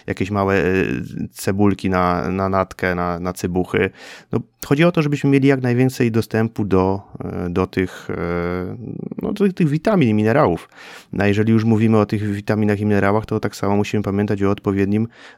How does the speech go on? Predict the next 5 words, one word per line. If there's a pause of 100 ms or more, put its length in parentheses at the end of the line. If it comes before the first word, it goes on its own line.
nawiezieniu
tego,
czyli
nawóz
odpowiedni.